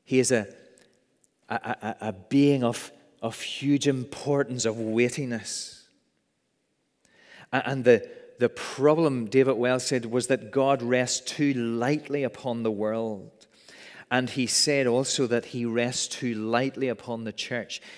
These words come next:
He said, "God now rests all too inconsequentially upon the church." Isn't that what we see sometimes? And then God comes near.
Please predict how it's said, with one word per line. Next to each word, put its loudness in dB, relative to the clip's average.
He -4
said, 0
"God 2
now -2
rests -2
all 2
too -6
inconsequentially -10
upon -8
the -12
church." -18
Isn't -18
that -12
what -12
we -12
see -10
sometimes? -16
And -12
then -8
God -6
comes -14
near. -20